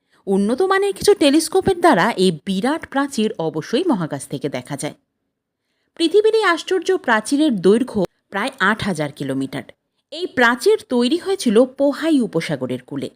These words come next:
যার বর্তমান নাম চিহলি উপসাগর।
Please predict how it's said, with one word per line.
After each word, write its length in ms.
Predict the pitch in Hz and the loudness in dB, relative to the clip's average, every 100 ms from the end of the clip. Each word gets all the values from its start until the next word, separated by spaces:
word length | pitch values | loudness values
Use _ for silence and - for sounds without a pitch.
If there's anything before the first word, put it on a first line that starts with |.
| _ _ _ - | _ _ _ -6
যার 260 | 175 185 175 156 | 2 2 2 2
বর্তমান 560 | 160 - - 302 381 392 | 2 2 -2 -2 -2 0
নাম 220 | 359 311 269 - | 2 2 -2 -6
চিহলি 440 | - 294 269 269 151 | 4 4 6 2 0
উপসাগর। 540 | 127 127 - 123 113 | -2 -6 -8 -8 -10